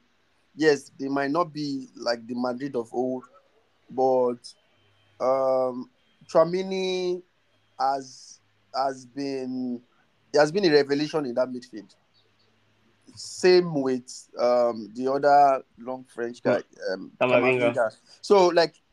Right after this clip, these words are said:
Speaker 1: yes, they are not in the, they are not on the level we used to know them to be, to be on. Casemiro, Kroos, and Modric. But there's this resurgence that comes with their front line,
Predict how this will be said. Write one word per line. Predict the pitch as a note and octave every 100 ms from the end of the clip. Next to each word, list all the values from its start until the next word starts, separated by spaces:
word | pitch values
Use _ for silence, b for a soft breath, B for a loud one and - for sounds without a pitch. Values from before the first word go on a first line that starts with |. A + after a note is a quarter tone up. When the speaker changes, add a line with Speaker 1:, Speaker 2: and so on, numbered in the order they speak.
| _ _ _ _ -
Speaker 1:
yes, | F#3 G3 D#3+ - -
they | B2+
are | D3
not | D#3 F3 F3 - _ _ _ _ _ _ -
in | C#3
the, | C3+ C3+ C3
they | -
are | D#3+
not | G3
on | E3 D3
the | C#3+
level | D3 F3 C#3 C#3 A#2+
we | B2
used | D#3 -
to | B2
know |
them | C#3 B2+ B2
to | -
be, | G#2 B2 -
to | C3
be | B2+ D#3
on. | C#3 C3 - - -
Casemiro, | A2+ - C#3 C#3+ C#3 C3+ C3+ C3+ _ _ _ _ _ _ - -
Kroos, | - C#3+ C3+ C3+ C3 - - -
and | F#2+ A2+
Modric. | B2 C3 B2 A2+ - _ _
But | - D#3 D#3+ D#3 - _ _ _
there's | D3 G3 F#3 D#3+
this | G3+ G#3+ - - - _ _ -
resurgence | D3 D#3 - F#3+ F3 D#3 C#3+ B2+
that | C3 C3 - -
comes | D#3+ E3 D3+
with | C3+
their | C#3 C3+
front | - D#3 D3
line, | D3 D3 C#3+ D3 D3